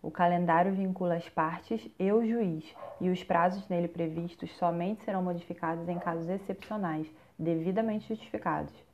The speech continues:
Parágrafo segundo. Dispensa-se a intimação das partes para a prática de ato processual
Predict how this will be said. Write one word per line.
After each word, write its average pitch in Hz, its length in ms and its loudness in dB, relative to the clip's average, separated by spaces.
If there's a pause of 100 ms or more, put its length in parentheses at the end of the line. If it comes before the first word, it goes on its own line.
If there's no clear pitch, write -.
(760)
Parágrafo 175 380 4
segundo. 165 480 0 (340)
Dispensa-se 196 580 -4
a 196 60 0
intimação 185 480 -2
das 175 180 -2
partes - 440 2
para 165 180 2
a 165 60 0
prática 165 400 0
de 170 100 2
ato 160 220 4
processual 165 760 2